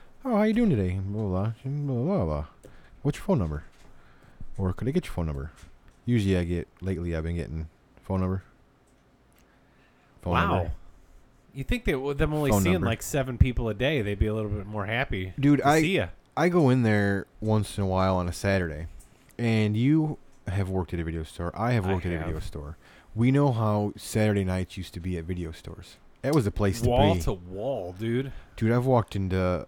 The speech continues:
Speaker 1: f-, our local video store after hours on a Saturday night, probably, like, around eight or nine. Six people in there at the most. At the most, man. You can get,
Speaker 2: Mm.
Speaker 1: if you went in there for something, you'd normally get it,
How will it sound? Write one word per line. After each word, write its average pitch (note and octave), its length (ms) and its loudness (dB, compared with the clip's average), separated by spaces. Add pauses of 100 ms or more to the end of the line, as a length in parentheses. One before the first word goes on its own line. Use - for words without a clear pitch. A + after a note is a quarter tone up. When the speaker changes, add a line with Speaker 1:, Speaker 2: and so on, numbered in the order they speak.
(320)
Speaker 1:
f-, - 140 -20 (340)
our F#2+ 220 0
local F#2 260 -2
video F2+ 220 0
store D#2+ 480 -6 (600)
after E2+ 520 -6
hours D#2 340 -6
on D#2 120 -10
a D#2+ 40 -12
Saturday E2+ 320 -6
night, C#2+ 220 -12 (140)
probably, D#2+ 220 -6
like, D2+ 140 -10
around D2+ 300 -10
eight E2+ 140 -8
or F2 40 -8
nine. D#2+ 300 -8 (1040)
Six - 300 -10
people D#2 340 -10
in B1+ 100 -14
there G#1+ 200 -16 (180)
at G2+ 120 -4
the F2+ 60 -4
most. F#2+ 560 0 (1000)
At A#2 260 2
the G#2 80 -2
most, G#2 580 2
man. F#2+ 200 2
You C#3 120 2
can D3+ 160 -2
get, C3 200 6
Speaker 2:
Mm. - 60 -8 (320)
Speaker 1:
if - 140 -4
you C#3 100 2
went C3 180 6
in C3+ 80 4
there C#3+ 160 4
for - 80 -12
something, C#3+ 420 0
you'd G#2+ 160 -2
normally G#2 300 0
get F2 180 -2
it, - 80 -6